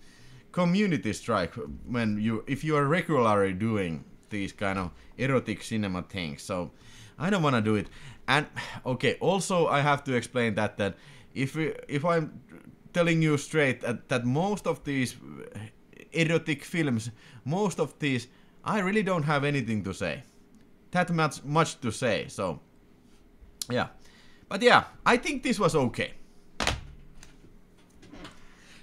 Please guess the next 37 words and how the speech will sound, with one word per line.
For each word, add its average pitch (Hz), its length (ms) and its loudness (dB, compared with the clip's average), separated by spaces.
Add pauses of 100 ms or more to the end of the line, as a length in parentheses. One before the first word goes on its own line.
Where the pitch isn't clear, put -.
And 180 160 2
hey, 196 340 4
it's 175 180 0
a 170 60 6
live 180 320 8
show. 202 420 2
If 160 240 0
you 185 120 2
have 156 180 4
seen 190 300 -4
something, 170 720 -4 (160)
hey, 117 320 -2
you 147 180 0
can, 120 420 -2
you 147 180 0
can 139 200 0
write 160 280 2
it 135 120 -4
in 120 140 0
the 110 100 0
chat. - 480 -2
I 113 160 2
try 139 260 -2
to, 110 200 -4 (420)
I 143 140 -4
try 165 220 2
to 160 100 -2
keep 160 280 0
up 151 220 2
with 104 180 -4
you 95 240 -2
guys 76 360 -2
if 92 180 -8
you 107 160 0
have 104 240 2
anything 123 440 0
to 110 200 0